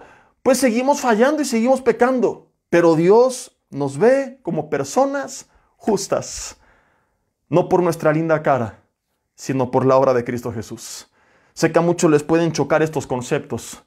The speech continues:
pero este es el Evangelio. Esta es la gracia de Dios manifestada, tan increíble que, que nos funde los fusibles de la cabeza para que entendamos que la gloria no es nuestra, que es toda la gloria de Él y nada más.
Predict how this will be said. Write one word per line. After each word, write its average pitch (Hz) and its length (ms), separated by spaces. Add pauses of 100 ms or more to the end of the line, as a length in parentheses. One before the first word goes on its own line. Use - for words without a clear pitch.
(460)
pero 135 220
este 143 240
es 156 140
el 120 120
Evangelio. 113 680 (600)
Esta 143 220
es 143 120
la 127 140
gracia 147 400
de 113 120
Dios 123 220
manifestada, 117 800 (560)
tan 131 180
increíble 135 760
que, 120 560
que 127 120
nos 127 180
funde 156 340
los 123 180
fusibles 120 540
de 117 80
la 110 160
cabeza 113 540 (400)
para 127 260
que - 80
entendamos 123 720
que 123 120
la 113 140
gloria 123 320
no 120 120
es 117 100
nuestra, 117 520 (260)
que 127 80
es 123 100
toda 123 240
la 113 100
gloria 113 280
de 110 140
Él 110 180 (240)
y 120 140
nada 120 340
más. - 500